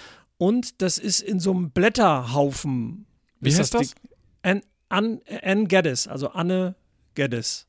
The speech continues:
Speaker 2: Mhm.
Speaker 1: heißt die. Ähm, und da gibt es, da gab es dann eben halt so ein, wie gesagt, dieses, dieses kleine Jungen oder ein Mädchen, keine Ahnung, jedenfalls, äh, äh, in so einem Igelkostüm und die lagen in so einem Laubhaufen drin. Und jetzt ist ja so Laub,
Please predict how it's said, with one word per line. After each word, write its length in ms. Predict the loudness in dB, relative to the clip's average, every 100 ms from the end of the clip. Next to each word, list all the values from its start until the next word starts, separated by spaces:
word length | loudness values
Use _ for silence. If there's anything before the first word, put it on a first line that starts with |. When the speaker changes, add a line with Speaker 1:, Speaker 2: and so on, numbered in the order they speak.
| -10
Speaker 2:
Mhm. 220 | -6 -8 -6
Speaker 1:
heißt 240 | -6 -6 -8
die. 180 | -12 -14 _ -20 -20 -20 -20 -20 -20 -20 -20 _ 2
Ähm, 640 | 4 4 2 0 -2 -8 -8
und 260 | -8 -4
da 60 | -4
gibt 240 | -4 -4
es, 140 | -4 -2
da 100 | -2
gab 260 | 0 0
es 120 | -2 -2
dann 160 | -4
eben 200 | -4 -4
halt 120 | -4 -4
so 100 | -4
ein, 180 | -4 -4
wie 40 |
gesagt, 280 | -2 -4 -4
dieses, 420 | -6 -4 -6 -8
dieses 400 | -10 -8 -6 -6
kleine 300 | -6 -4 -4
Jungen 320 | -4 -2 -2
oder 140 | -2 -2
ein 80 | -2
Mädchen, 320 | -4 -6 -8
keine 240 | -6 -4
Ahnung, 340 | -2 0 0 -2
jedenfalls, 540 | -4 -4 -4 -4 -6
äh, 100 | -4
äh, 800 | -4 -4 -4 -6 -6 -8 -10 -8
in 120 | -4
so 100 | -2
einem 80 | -2
Igelkostüm 760 | -2 -2 -2 -4 -2 0 0 0
und 220 | -4 -2
die 80 | 2
lagen 300 | 2 2 2
in 80 |
so 80 | 0
einem 80 | 2
Laubhaufen 600 | 4 2 2 -2 -2 -4
drin. 280 | -6 -8 -6
Und 140 | 0
jetzt 180 | 0 0
ist 120 | -2
ja 120 | 0
so 160 | 2 2
Laub, 640 | 2 2 4 4 4 0